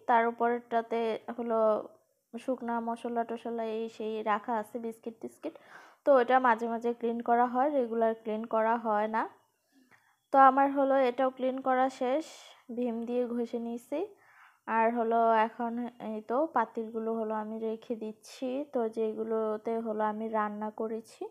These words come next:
তো ফ্রাই প্যানটা এখানে রাখছি, ফ্রাই প্যানটাতে হালকা তেল আছে, তো তেল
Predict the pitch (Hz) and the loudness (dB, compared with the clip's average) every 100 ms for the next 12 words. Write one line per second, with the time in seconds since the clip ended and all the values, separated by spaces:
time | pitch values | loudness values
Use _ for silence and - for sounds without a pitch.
0 | _ _ _ - - _ _ 277 - 302 | _ _ _ -20 -20 _ _ -4 4 6
1 | 294 277 240 240 277 277 277 285 269 277 | 6 6 6 6 2 0 2 2 2 -2
2 | 269 269 254 262 285 277 262 214 220 247 | -2 0 0 0 -6 -2 0 0 0 -4
3 | 262 254 262 247 240 254 254 269 269 262 | -4 -4 -2 -4 -2 -4 -2 0 2 4
4 | 220 233 - 233 311 - 240 226 226 226 | 2 0 -4 -4 -4 -6 -6 -2 -2 0
5 | 220 233 - - - _ - 247 247 240 | -2 -4 -10 -20 -20 _ -14 -6 -6 -4
6 | - 254 254 | 0 2 4